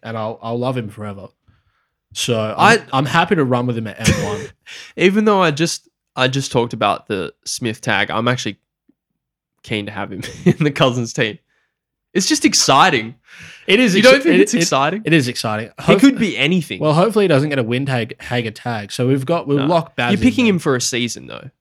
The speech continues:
Speaker 2: not just for the start.
Speaker 1: Do we wanna
Speaker 2: It's
Speaker 1: go
Speaker 2: M one.
Speaker 1: Do we wanna go McRae M two?
Speaker 2: I rate it. I'm into it. I think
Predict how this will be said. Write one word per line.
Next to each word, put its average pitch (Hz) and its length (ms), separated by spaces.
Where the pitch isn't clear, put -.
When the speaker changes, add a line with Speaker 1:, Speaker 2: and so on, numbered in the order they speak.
Speaker 2:
not 117 200
just 120 160
for - 100
the - 80
start. - 380
Speaker 1:
Do 131 100
we 127 60
wanna 135 160
Speaker 2:
It's 139 80
Speaker 1:
go 127 60
Speaker 2:
M 143 160
one. 117 320
Speaker 1:
Do 131 80
we 135 80
wanna 156 160
go 143 160
McRae 117 460
M 104 180
two? 104 340
Speaker 2:
I - 80
rate 113 260
it. - 160
I'm 123 140
into 123 220
it. - 100
I 143 100
think 208 320